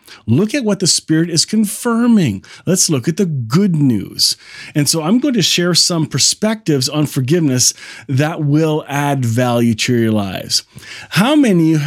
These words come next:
of you have ever, uh, sat at a typewriter? That's something really old now. Sorry, I shouldn't have even said typewriter, but it is an old typewriter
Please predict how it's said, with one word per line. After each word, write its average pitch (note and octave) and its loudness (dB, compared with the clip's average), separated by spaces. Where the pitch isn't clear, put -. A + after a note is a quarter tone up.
of C3+ -2
you C3 2
have A#2+ -2
ever, F3 0
uh, A#2 0
sat D#3 -2
at C3+ -2
a B2 0
typewriter? B2 -2
That's A#2 0
something A#2 0
really A2+ 2
old G#2 -2
now. F2+ -4
Sorry, G#2+ 0
I F#2+ -4
shouldn't A#2+ 0
have G#2+ 4
even G2+ 2
said G#2 -2
typewriter, B2+ -2
but F#3+ 0
it G#3+ 0
is C#3 0
an D3+ 2
old G#3 0
typewriter D#3+ 0